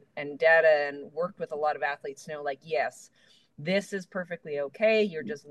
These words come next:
learning what this feels like. Your body is adapting to this. You're getting used to it. This is necessary. That, that barometer is going to move over time,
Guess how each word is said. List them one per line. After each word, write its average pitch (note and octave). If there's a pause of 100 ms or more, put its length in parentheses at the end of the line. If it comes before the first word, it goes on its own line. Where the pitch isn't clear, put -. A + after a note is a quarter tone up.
learning F3+
what D#3+
this -
feels G#3+
like. F3+
Your D3
body C#3+
is C#3
adapting F3
to F3
this. E3 (320)
You're D3+
getting C#3+
used F3+
to F3+
it. D#3
This C#3+
is C#3
necessary. D#3
That, E3+ (880)
that F3+
barometer F3+
is D#3+
going E3+
to D#3
move F#3
over D#3+
time, D3